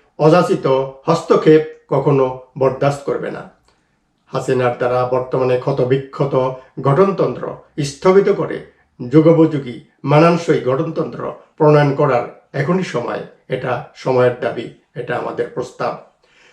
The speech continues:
দেশের বর্তমান গঠনতন্ত্র স্থগিত করে গঠনতন্ত্র পুনর্বিন্যাস, সংশোধন, বর্তমান যুগের সাথে খাপ খাইয়ে নতুন সংবিধান তৈরি করার জন্য একটি কমিটি গঠন করা অতীব প্রয়োজন।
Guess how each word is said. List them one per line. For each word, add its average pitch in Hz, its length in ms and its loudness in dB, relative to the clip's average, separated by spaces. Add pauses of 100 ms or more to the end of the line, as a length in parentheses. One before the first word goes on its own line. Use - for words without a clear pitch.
(140)
দেশের 135 360 2
বর্তমান 139 520 0
গঠনতন্ত্র 131 640 0 (420)
স্থগিত 190 480 2
করে - 300 -4 (680)
গঠনতন্ত্র 156 720 2 (140)
পুনর্বিন্যাস, 160 680 4 (200)
সংশোধন, 156 680 2 (240)
বর্তমান 151 460 2
যুগের 151 260 2
সাথে 147 260 0
খাপ 143 260 -2 (100)
খাইয়ে 185 400 0 (260)
নতুন 147 340 4
সংবিধান 170 800 4
তৈরি 143 260 -2
করার 135 260 0
জন্য 131 260 -2
একটি 131 240 -4
কমিটি 131 560 -4 (800)
গঠন 127 260 0
করা 123 560 -2
অতীব 135 320 -2
প্রয়োজন। 123 420 -6